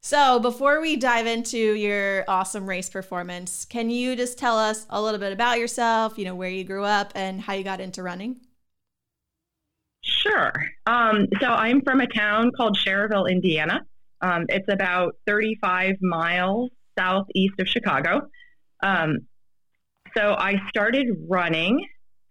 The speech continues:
Speaker 2: So, you know, I had to run, like, maybe it was the presidential mile in high school. I,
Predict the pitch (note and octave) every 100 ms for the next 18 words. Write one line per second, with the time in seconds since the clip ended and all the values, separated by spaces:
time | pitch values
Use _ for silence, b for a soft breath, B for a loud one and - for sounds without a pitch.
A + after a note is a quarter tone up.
0 | _ - D4+ C4+ D4 C4+ C4 A#3+ B3 B3
1 | G#3+ G#3 G#3+ G#3+ - F3 E3 - G#3+ A#3+
2 | D4+ A3 F#3+ F#3 F3+ F#3+ E3+ E3+ F#3 E3+
3 | E3+ C#3+ D#3 D#3 - D3+ C#3 - - -
4 | -